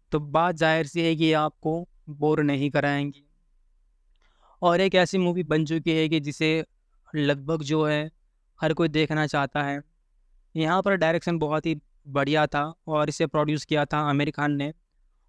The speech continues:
और इस मूवी को डायरेक्ट किया था आमिर खान की जो वाइफ थी उन्होंने ही।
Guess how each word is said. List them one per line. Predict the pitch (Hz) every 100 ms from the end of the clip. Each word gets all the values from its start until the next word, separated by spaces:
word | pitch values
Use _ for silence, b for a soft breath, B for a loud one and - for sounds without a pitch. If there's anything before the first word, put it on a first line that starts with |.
| -
और | 156 151 151
इस | 156 160 160
मूवी | 156 175
को | 185 175
डायरेक्ट | 156 156 151
किया | 151 151 151
था | 147 147
आमिर | 147 147
खान | - 147 143
की | 151 147 151 156
जो | 143 143 135
वाइफ | 139 143 147 -
थी | 151 151 - _ -
उन्होंने | 170 147 143 143
ही। | 139 143